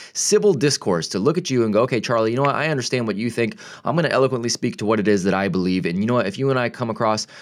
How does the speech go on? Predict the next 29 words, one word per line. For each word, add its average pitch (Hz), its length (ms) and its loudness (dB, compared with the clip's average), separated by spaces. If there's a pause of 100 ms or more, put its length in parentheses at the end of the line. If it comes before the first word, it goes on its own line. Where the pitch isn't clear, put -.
(160)
uh, - 140 -6
and 90 180 -4
understand 147 540 0
each 117 100 0
other's 107 160 2
point 98 240 -2
of 85 60 -2
view, 87 180 0
but 82 140 -2
we 87 100 -4
come 156 220 -2
to 160 100 4
a 110 60 2
different 101 260 -2
conclusion, 110 480 -4
then 147 140 -4
okay, 233 320 -2
and 90 120 -6
then 113 100 -2
we 151 60 -2
can 160 140 -2
still 170 180 0
walk 151 220 0
away. 131 160 2
We 117 100 2
can 113 140 -4
still 185 240 -4
be 120 160 0
okay." 101 320 0